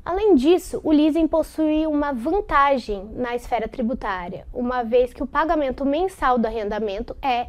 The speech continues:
em princípio, uma despesa operacional, dedutível da receita tributária para fins de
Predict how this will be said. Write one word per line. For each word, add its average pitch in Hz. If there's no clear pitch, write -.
em 339
princípio, 330
uma 262
despesa 262
operacional, 302
dedutível 285
da 247
receita 254
tributária 233
para 247
fins 226
de 233